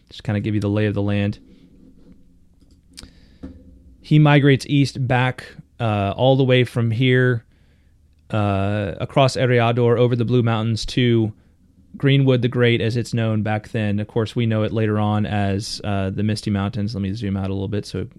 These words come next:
can see the whole thing. All right, so you see there, this is, this is Mirkwood over here, Greenwood the Great in the Second Age,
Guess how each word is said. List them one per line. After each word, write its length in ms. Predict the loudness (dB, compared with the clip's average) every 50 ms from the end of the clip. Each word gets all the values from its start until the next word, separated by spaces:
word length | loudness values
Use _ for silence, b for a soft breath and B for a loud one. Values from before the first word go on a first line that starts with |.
| -20 -20 -16
can 140 | -14 -12 -12
see 180 | -10 -8 -8
the 100 | -8 -8
whole 240 | -6 -6 -6 -8 -8 -12 _ _ _ _ _
thing. 360 | -16 -10 -8 -6 -6 -6 -8 -10 b b b b b b b b b b b b _ _ _ _ _ _ _ _ _ _ _ -12
All 80 | -8 -4
right, 220 | -4 -4 -4 -6
so 320 | -6 -6 -4 -2 -2 -2 -2
you 140 | -4 -6 -6
see 180 | -2 -2 0
there, 240 | 0 2 2 0 0
this 220 | 0 -2 -2 -2
is, 240 | -2 -4 -4 -6 -10 b b b b b b
this 200 | 2 2 4 4
is 160 | 4 2 2
Mirkwood 480 | 2 4 4 2 4 4 4 4 6 6
over 160 | 4 4 4
here, 200 | 2 2 2 2
Greenwood 380 | 2 2 2 2 2 2 0
the 80 | 0 0
Great 380 | -2 0 0 0 0 0 -2 -2
in 140 | -4 -2
the 80 | -2 -2
Second 360 | -2 -4 -4 -4 -2 -4 -4
Age, 300 | -2 -2 -4 -6 -6 -10